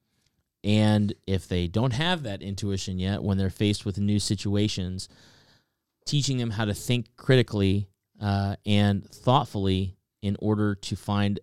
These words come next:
the appropriate response. Because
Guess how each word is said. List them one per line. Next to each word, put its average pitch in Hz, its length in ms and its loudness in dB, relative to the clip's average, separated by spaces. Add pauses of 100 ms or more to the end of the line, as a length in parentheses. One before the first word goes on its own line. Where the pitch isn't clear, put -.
(100)
the 95 180 -2
appropriate 95 680 -4
response. - 600 -10 (1040)
Because 95 540 0